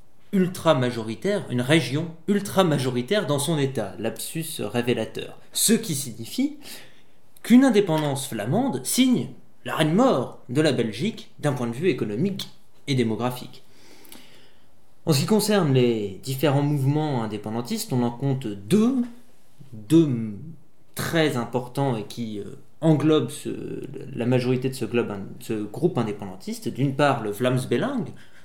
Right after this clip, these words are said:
un groupe d'extrême droite, très proche de nos amis du Front National,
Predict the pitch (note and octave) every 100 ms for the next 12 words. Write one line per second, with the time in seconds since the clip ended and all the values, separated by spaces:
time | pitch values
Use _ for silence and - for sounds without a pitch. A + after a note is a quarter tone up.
0 | - - - - C3+ E3+ C#3 C3 - A#2+
1 | A2 C3 B3 - A#2 - G#2+ - C#3 C3+
2 | - G2+ G2 A2 G#2 G2+ G#2+ A#2+ A2 -
3 | A#2 G#2+ G2+ A2+ D#3 C#4 F3